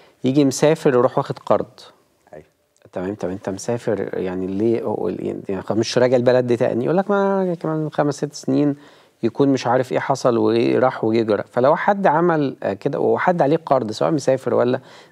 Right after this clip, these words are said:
Speaker 1: مش مسافر، إزاي يتصرف؟
Speaker 2: آه، هنا لازم ننبه أو ال-، الجهة المانحة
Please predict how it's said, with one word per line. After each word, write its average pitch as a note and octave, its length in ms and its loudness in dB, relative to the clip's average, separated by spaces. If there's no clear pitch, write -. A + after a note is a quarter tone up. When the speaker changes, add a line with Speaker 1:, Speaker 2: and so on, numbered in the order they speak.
Speaker 1:
مش A#2 200 -6
مسافر، B2+ 420 0
إزاي A#2 180 0
يتصرف؟ - 560 -6
Speaker 2:
آه، G2 180 0
هنا C3 460 -2
لازم A#2 400 0
ننبه G2+ 840 0
أو F2+ 500 -2
ال-، D#2+ 340 -4
الجهة G#2+ 340 -2
المانحة G2 560 0